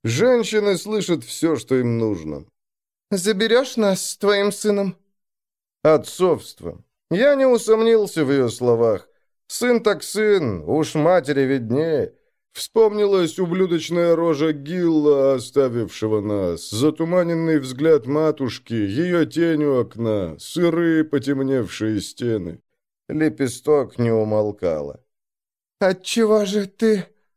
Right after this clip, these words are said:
так хорош?" Я почти спустил в неё всё, что нагулял за неделю.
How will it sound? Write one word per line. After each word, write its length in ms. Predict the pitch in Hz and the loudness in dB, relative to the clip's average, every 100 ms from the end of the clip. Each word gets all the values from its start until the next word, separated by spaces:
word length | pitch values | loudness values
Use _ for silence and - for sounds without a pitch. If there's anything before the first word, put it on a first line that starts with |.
| _ _ _ - | _ _ _ 0
так 460 | 226 190 - - _ _ _ _ _ _ _ | 2 2 -4 -16 _ _ _ _ _ _ _
хорош?" 800 | - - 247 220 214 214 - - _ _ _ _ _ _ _ _ - | -4 2 4 4 2 0 -10 -16 _ _ _ _ _ _ _ _ -4
Я 240 | 190 196 | 0 2
почти 440 | 170 180 - - 190 | 2 -2 -4 -4 -2
спустил 680 | - 175 170 - 196 180 156 | -2 -2 -2 -2 0 2 2
в 60 | |
неё 280 | 160 156 147 | 4 4 4
всё, 260 | 110 165 135 | 2 0 0
что 200 | - 139 | 2 2
нагулял 580 | 131 117 127 123 117 | 2 2 2 4 2
за 160 | 101 113 | 0 -2
неделю. 800 | 110 104 98 90 80 78 73 - | -2 -2 -2 -2 -4 -8 -12 -18